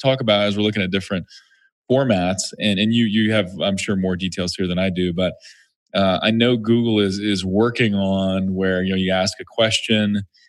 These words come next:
and Google surfaces a YouTube video that answers that question.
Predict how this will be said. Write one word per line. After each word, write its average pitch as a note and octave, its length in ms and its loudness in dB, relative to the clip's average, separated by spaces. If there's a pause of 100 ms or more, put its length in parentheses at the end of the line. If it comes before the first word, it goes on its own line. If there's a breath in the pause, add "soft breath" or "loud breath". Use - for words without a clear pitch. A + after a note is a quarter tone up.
(340 soft breath)
and F#2+ 360 0
Google F#2 300 0
surfaces F#2+ 680 -2
a F#2+ 40 -2
YouTube F#2+ 540 -4
video G2+ 320 -2
that G2 160 -4 (100)
answers G2+ 440 -4
that G#2 220 -2
question. B2 640 -2